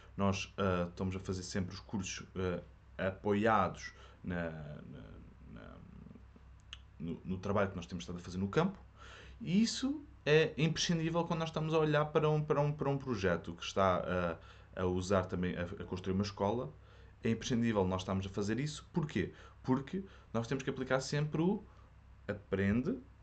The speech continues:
faz, ensina. Aprende, faz, ensina, repete.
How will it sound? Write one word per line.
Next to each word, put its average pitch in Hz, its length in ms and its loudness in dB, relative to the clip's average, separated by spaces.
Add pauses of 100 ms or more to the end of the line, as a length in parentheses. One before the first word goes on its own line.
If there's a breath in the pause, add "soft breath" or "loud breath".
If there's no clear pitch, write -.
(220)
faz, - 720 -2 (340)
ensina. 92 500 -4 (600 loud breath)
Aprende, 107 540 -2
faz, 104 420 -2
ensina, 110 440 -4
repete. - 520 -6